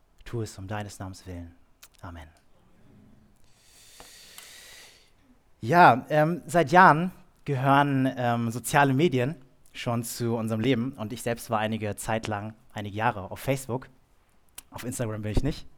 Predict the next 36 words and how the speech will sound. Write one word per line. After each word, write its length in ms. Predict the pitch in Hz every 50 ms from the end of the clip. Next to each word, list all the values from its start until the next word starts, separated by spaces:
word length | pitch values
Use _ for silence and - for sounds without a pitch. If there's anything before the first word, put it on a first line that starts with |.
| _ - - - - - - - - - - - -
Und 80 | 135
es 140 | 143 139 -
war 120 | 165 156 - -
cool, 140 | 208 202 185
über 300 | 175 156 139 147 139 135
Facebook 380 | - 180 180 185 - - 143
mit 120 | 135 131 131
einigen 300 | 131 139 143 139 135 135
Leuten 280 | 135 139 143 139 127
in 60 | 120 110
Kontakt 340 | - 117 - 180 185 -
zu 100 | - 180
bleiben. 420 | 147 156 147 147 151 151 151 151 143 - - - - - - - - - _ - _ _ -
Ähm, 720 | 117 123 123 123 120 123 120 120 120 120 120 120 123 113 - - _ - _ _ _ _ _ _ -
ja, 140 | - 127 127
mit 140 | 127 127 -
Leuten, 260 | 139 143 147 147 143
die 100 | 127 127
man 140 | 131 127 123
schon 160 | - - 127
jahrelang 460 | 120 131 143 151 143 135 131 131 131
nicht 180 | 127 131 127 -
mehr 100 | 131 117
gesehen 340 | 107 110 104 139 185 160 156
hatte 260 | 151 143 - 147 143
und 140 | 135 123 120
dann 100 | 110 110
zu 140 | 110 113 104
sehen, 340 | 110 131 139 143 143 131
was 140 | 123 110 -
sie 100 | - 117
so 140 | 113 117 110
in 80 | 113 110
ihrem 160 | 107 107 101
Leben 180 | 110 110 104
machen, 460 | 113 143 170 165 - 156 151 147 147